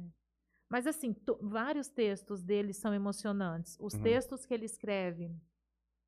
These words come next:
Speaker 1: sobre os autores, ah, os autores com quem ele convivia, amigos de café, que lá em Budapeste é muito comum café, né? Que foram mortos durante a guerra.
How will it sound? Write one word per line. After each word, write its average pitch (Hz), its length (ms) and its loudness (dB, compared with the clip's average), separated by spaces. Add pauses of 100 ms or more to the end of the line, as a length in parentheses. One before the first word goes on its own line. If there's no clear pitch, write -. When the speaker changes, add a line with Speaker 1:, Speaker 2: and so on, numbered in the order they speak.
(280)
Speaker 1:
sobre 202 420 -2
os 202 140 -2
autores, 190 880 0 (920)
ah, 180 840 0 (1200)
os 196 120 -6
autores 208 800 2
com 214 200 -4
quem 208 160 -2
ele 220 120 2
convivia, 196 880 0 (180)
amigos 208 600 2
de 190 100 -6
café, 202 580 0
que 196 140 -8
lá 190 120 0
em 190 60 2
Budapeste 190 540 -2
é - 20 2
muito 202 260 -2
comum 202 360 0
café, 190 540 -4
né? 190 260 -4 (1400)
Que 202 80 -8
foram 226 340 2
mortos 214 480 4
durante 190 400 0
a 180 40 -6
guerra. 175 600 -2